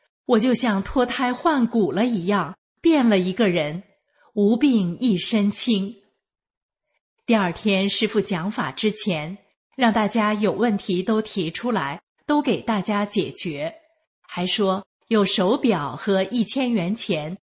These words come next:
让施主来领取，领的人都哭了。师父用手指着会场中间，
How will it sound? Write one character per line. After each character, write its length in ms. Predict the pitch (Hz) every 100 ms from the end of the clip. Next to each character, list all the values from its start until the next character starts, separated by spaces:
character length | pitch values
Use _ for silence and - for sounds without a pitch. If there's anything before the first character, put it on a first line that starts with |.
| _ _
让 220 | 233 196
施 240 | - 277
主 260 | 262 226 170
来 200 | 165 175
领 280 | 196 160 202
取， 320 | - 196 - - _ _ _ _ _
领 240 | 214 180
的 120 | 170 202
人 360 | 190 165 185
都 160 | 220 240
哭 440 | 233 - 240 214
了。 300 | 208 160 - _ _ _ _ _ _ _ _
师 220 | - - 226
父 220 | 220 196
用 240 | 202 214
手 340 | 202 196 170 202
指 180 | 208
着 120 | 165 175
会 220 | 262 208
场 300 | 180 180 180
中 200 | 208 202
间， 360 | 202 208 190